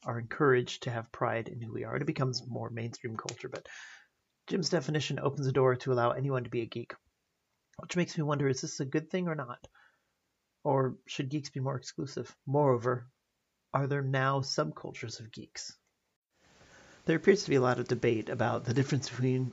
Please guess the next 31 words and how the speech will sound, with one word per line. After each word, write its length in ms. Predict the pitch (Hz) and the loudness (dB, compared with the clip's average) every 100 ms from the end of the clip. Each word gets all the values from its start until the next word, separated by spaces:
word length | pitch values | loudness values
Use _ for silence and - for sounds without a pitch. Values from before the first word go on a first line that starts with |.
| - | -2
a 60 | |
geek 260 | 127 135 127 | 2 4 4
and 100 | 135 | 0
a 40 | |
nerd. 240 | 117 110 - _ _ _ _ _ - | -2 -4 -6 _ _ _ _ _ -2
While 220 | 143 147 | 6 6
these 220 | 143 135 | 6 0
terms 360 | - 165 170 135 | 0 2 2 2
are 140 | 127 | 2
often 680 | - 131 - 139 123 117 - - | 4 4 2 0 0 -4 -8 -2
used 280 | 139 135 120 | 4 4 4
by 140 | 117 | -2
muggles 480 | 123 127 123 117 120 | 2 2 2 0 -2
interchangeably, 720 | 113 - 131 120 - 110 110 | -4 -2 0 0 -2 -4 -2
they 160 | - 131 | 0 2
do 160 | 151 | 2
have 300 | 151 139 135 | 0 0 -2
some 160 | - 131 | -2 -4
distinctions 720 | 117 - 160 170 - 113 117 | -4 -4 -2 -2 -4 -6 -6
that 100 | 113 | -4
I've 160 | 110 107 | -4 -4
read 140 | 110 | -4
about, 340 | 104 107 113 - - | -4 -4 -4 -6 -4
and 300 | 139 131 139 143 | -2 0 -2 -4
I'm 100 | 156 | -6
gonna 200 | 170 175 | 0 0
talk 180 | 165 139 | 0 0
about 160 | 123 110 | -2 -2
a 40 | |
little 120 | 110 | -4
bit. 180 | 104 | -8